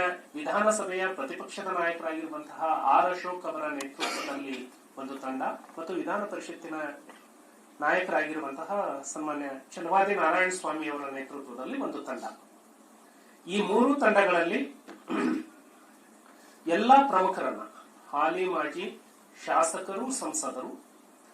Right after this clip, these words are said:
ಮತ್ತೆ ಆ ಜಿಲ್ಲೆಯಲ್ಲಿ ಇರುವಂತಹ ಎಲ್ಲ ಪದಾಧಿಕಾರಿಗಳು, ರೈತ ಮುಖಂಡರು, ಇವರನ್ನ ಒಳಗೊಂಡಂತೆ ತಂಡವನ್ನ ಮಾಡಲಾಗಿದೆ. So,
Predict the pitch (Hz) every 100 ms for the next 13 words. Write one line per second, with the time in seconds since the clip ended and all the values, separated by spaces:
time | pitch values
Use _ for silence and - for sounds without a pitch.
0 | - - 226 233 208 147 - - - -
1 | - - - 170 202 220 233 - - -
2 | - 147 208 214 233 226 214 214 202 190
3 | 190 202 254 311 - - - 175 214 -
4 | 185 175 233 220 208 185 180 202 311 196
5 | 180 220 - - 247 - - - - -
6 | - 180 208 240 262 269 - 208 226 214
7 | 208 247 240 170 180 175 170 196 143 277
8 | - - 196 - - - - - - -
9 | - - - 190 185 185